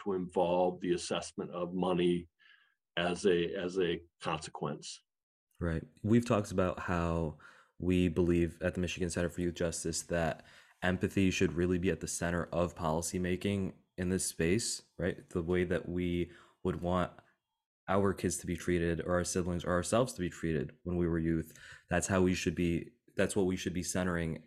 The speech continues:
Speaker 2: in our policy judgments. Um, you, you mentioned specifically that folks aren't, or counties aren't really able to collect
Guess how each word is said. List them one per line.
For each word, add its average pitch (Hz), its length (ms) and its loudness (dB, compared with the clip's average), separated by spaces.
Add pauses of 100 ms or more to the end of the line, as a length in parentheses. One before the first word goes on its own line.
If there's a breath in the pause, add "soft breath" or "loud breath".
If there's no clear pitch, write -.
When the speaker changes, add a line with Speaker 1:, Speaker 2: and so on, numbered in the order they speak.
Speaker 2:
in 87 140 -2
our 85 540 0
policy 82 380 -2
judgments. 80 560 -4 (560 loud breath)
Um, 85 400 0 (180)
you, 104 380 4
you 101 160 0
mentioned 113 340 2
specifically 95 600 0
that 85 320 -2
folks - 300 -2 (100)
aren't, 90 400 0 (720)
or 98 140 2
counties 101 380 0
aren't 101 240 2
really 95 240 2
able 90 220 0
to 87 100 -6
collect 90 560 0